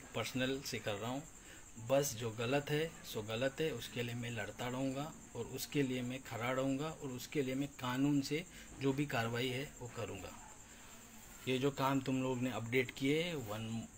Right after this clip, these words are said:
वन, अ, एक time तुम लोग देखो और उसको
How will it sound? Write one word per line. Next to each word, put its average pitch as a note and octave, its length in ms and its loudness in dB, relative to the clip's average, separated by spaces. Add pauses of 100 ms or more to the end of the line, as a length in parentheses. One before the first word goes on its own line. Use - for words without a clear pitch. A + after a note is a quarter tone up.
(140)
वन, A#2+ 360 0
अ, A#2 360 -4
एक A#2 180 -2
time B2+ 160 2
तुम A#2+ 220 -2
लोग A2+ 160 -2
देखो D3+ 440 4 (1120)
और B2+ 120 0
उसको E3 480 0